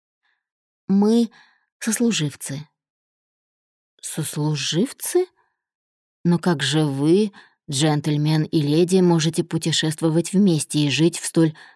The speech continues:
близком соседстве? Ведь в подобной ситуации могут естественным образом возникнуть неподобающие отно-» Я уверена, что он не Однако внешность может быть обман.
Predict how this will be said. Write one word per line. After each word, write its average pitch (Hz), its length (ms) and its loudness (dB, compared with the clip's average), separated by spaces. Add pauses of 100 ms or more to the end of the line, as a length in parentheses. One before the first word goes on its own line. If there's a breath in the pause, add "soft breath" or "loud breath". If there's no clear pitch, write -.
(100)
близком 156 500 0
соседстве? 127 840 -6 (720)
Ведь 170 240 0
в - 100 -10
подобной 170 480 4
ситуации 208 800 0 (380 soft breath)
могут 208 320 2
естественным 185 840 2
образом 180 460 2
возникнуть 180 640 2
неподобающие 180 920 4
отно-» 165 380 -2 (1300)
Я 160 300 2
уверена, 151 440 2
что 160 260 -2
он 160 340 2
не 156 500 0 (1900 loud breath)
Однако 294 460 4
внешность 269 800 4
может 202 420 2
быть 170 320 0
обман. 143 540 -2